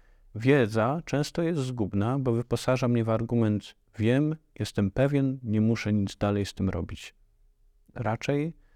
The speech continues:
nie będziemy mieli takich efektów w terapii.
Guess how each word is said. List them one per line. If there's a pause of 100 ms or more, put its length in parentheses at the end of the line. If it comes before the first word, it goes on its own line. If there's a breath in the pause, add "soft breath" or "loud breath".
(220)
nie
będziemy
mieli
takich
efektów
w
terapii.